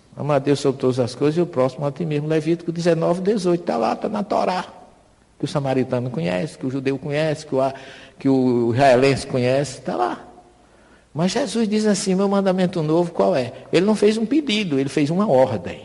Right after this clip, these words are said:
Porque mitzvah em hebraico é ordem. E a ordem que eu dou é que vocês se amem uns aos outros. Mas como?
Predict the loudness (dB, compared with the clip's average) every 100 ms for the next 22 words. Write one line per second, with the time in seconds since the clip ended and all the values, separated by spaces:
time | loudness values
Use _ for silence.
0 | -20 -10 -6 -4 -4 -4 -2 0 0 0
1 | -2 -2 -2 -4 -4 -4 -6 -12 -20 -20
2 | -20 _ _ _ _ _ _ _ _ _
3 | _ _ -6 -2 2 2 2 0 0 0
4 | -2 -2 -4 -4 -2 -4 -4 -12 -18 -14
5 | -10 -2 0 0 -2 -6 -10 -20 -20 _
6 | _ _ _ _ _ _ _ _ _ _
7 | _ -6 0 2 2 0 2 4 4 2
8 | -4 -4 0 0 0